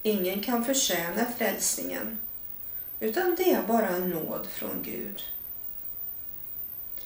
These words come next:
Det finns tyvärr så många som kallar sig kristna bara för att de har blivit döpta som bebisar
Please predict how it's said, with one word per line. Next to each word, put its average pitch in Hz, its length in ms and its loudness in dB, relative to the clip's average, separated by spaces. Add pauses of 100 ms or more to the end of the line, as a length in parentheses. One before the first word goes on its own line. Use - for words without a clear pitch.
(880)
Det 233 120 0
finns 277 500 8
tyvärr 208 380 2
så 220 200 2
många 180 440 0
som 202 240 2
kallar 233 380 0
sig - 240 -2
kristna 202 760 0 (520)
bara 208 340 2
för 208 120 -2
att 208 160 -2
de 185 200 -4
har 180 80 -2
blivit 202 380 -4
döpta 208 640 0
som 208 280 -2
bebisar 196 680 -2